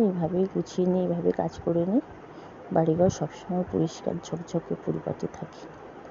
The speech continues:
হ্যাঁ, এবার হয়তো শরীর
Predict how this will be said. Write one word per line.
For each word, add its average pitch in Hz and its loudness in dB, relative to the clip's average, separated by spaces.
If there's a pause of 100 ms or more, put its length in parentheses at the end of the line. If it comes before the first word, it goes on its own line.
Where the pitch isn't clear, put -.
(1040)
হ্যাঁ, 208 10
এবার 185 8 (380)
হয়তো 196 4
শরীর 185 8